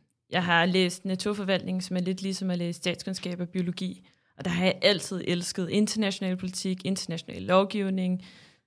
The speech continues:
Så sådan på en eller anden måde, så gav det ret god mening, at jeg allerede var blandet lidt ind i nogle nordiske projekter, at så gav det mening,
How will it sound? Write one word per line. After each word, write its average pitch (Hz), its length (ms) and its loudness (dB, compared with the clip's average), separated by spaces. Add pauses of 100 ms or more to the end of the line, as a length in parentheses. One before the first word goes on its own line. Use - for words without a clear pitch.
(500)
Så 202 180 2
sådan 190 240 2
på 190 120 4
en 233 80 8
eller 220 140 8
anden 208 140 6
måde, 190 240 6
så 214 120 -2
gav 180 180 6
det 175 180 2
ret 185 180 4
god 202 140 0
mening, 202 340 2
at 190 40 0
jeg 175 80 2
allerede 180 400 2
var 165 160 2 (100)
blandet 175 260 0
lidt 185 160 0
ind 196 140 0
i 190 40 2
nogle 180 240 2
nordiske 269 400 0
projekter, 190 520 -4 (460)
at 180 100 -4
så 208 100 0 (640)
gav 196 100 0
det 190 120 2
mening, 185 280 2